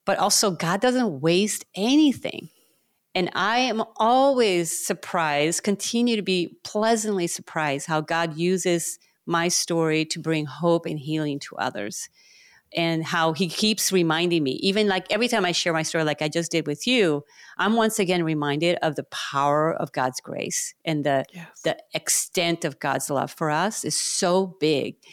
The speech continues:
Speaker 1: Because when I tell my story, I think, "How would a good God forgive someone like me for doing what I've done?"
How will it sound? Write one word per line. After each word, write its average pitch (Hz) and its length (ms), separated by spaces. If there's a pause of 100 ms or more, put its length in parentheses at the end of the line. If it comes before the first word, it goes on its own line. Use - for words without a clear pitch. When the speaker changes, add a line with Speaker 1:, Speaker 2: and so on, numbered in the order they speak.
(260)
Speaker 1:
Because 151 240
when 160 100
I 160 80
tell 185 220
my 175 100
story, 165 280
I 160 40
think, 151 220
"How 202 400
would 254 120
a 151 120 (300)
good 190 280
God 156 340
forgive 156 520
someone 139 340
like 131 220
me 147 440
for 156 200
doing 160 320
what 143 100
I've 127 160
done?" 151 380